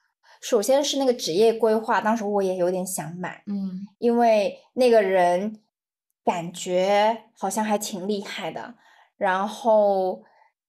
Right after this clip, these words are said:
Speaker 1: 当时候，而且他也靠什么自己的努力去美国读书啊，反正他有一些光环在嘛。我当时候也是处于自己职业一个迷茫期，所以我也想说是不是可以通过付费这个方式让自己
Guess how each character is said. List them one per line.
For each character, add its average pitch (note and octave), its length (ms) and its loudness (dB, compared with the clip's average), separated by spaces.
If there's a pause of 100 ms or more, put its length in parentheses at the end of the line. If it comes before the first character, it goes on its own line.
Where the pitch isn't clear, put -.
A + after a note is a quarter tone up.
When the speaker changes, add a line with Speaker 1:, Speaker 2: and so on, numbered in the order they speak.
(300)
Speaker 1:
当 B3 200 2
时 A#3 140 -6
候， A3 160 0
而 G3+ 140 2
且 A3+ 140 0
他 G#3+ 260 -2
也 G3+ 280 -2
靠 A3 220 -2
什 G#3+ 100 -10
么 F#3+ 60 -10
自 A3 140 -6
己 F#3+ 100 -2
的 F3+ 60 0
努 F#3+ 180 -4
力 F#3 80 -2
去 G#3 140 -6
美 F#3 140 -2
国 - 200 -12
读 - 240 -12
书 - 220 -6
啊， G3+ 120 2
反 G3+ 100 -6
正 G3 80 -6
他 B3+ 60 -4
有 B3 100 2
一 - 40 -2
些 A#3+ 100 0
光 C#4+ 340 -2
环 F#3 260 -12
在 C4 240 0
嘛。 B2+ 240 -12 (520)
我 G3+ 120 -4
当 A#3 180 2
时 B3 80 -2
候 A3+ 100 6
也 G#3 160 2
是 A3+ 140 -2
处 G#3+ 220 -6
于 G3+ 40 0
自 G3 140 -6
己 F#3 160 -2
职 - 200 -12
业 F3+ 140 0
一 F#3+ 40 -4
个 G3 100 0
迷 F3+ 260 -6
茫 E3+ 280 -4
期， - 340 -6
所 G#3 160 0
以 G#3+ 40 4
我 G#3+ 60 4
也 G#3 80 4
想 G#3 280 -4
说 G#3 200 0
是 G#3 160 -6
不 A3+ 80 -4
是 G#3+ 40 -2
可 A3 160 -6
以 F#3+ 80 -2
通 A3+ 200 -8
过 A3 120 0
付 A#3 280 -2
费 B3 400 -2
这 G3 80 -10
个 F3 120 -2
方 G#3 280 -4
式 - 400 -6 (140)
让 G#3+ 240 0
自 A3+ 160 -4
己 - 360 -12